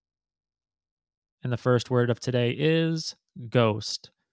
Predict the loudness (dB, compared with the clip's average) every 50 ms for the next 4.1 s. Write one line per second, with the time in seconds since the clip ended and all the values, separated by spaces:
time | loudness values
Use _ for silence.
0 | _ _ _ _ -12 -6 -2 0 0 0 0 0 0 0 0 0 -2 -6 -4 -2
1 | 0 0 0 0 0 0 -2 -4 -4 -4 -2 -2 -2 -2 -4 -8 -12 -16 _ _
2 | _ _ _ -4 0 2 4 2 2 0 0 2 2 2 2 0 -2 -6 -14 -20
3 | _ _ _ _ -4 -2 0 0 0 -2 -2 -2 -2 -2 -2 -2 -2 -2 -2 -4
4 | -6